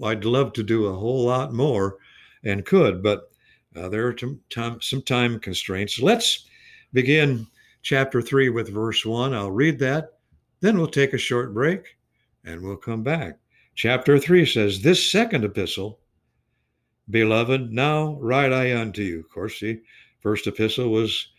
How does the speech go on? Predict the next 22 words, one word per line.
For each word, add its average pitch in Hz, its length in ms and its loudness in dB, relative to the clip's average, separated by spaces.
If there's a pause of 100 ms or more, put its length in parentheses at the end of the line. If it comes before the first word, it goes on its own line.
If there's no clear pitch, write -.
(280)
was 101 260 -2
First - 340 -2
Peter. 117 360 2 (560)
He 123 140 4
said, 113 220 4
"In 135 240 2
both 151 360 6
which 123 220 2
I 107 200 0
stir 190 460 4
up 180 240 2
your 135 340 4
pure 175 360 2
minds 117 480 2
by 98 300 0
way 175 580 4 (680)
of 143 540 0 (680)
remembrance." 104 960 -4 (1000)
How's 95 300 -4
your 101 120 -2
memory, 95 400 -6
folks? - 580 -10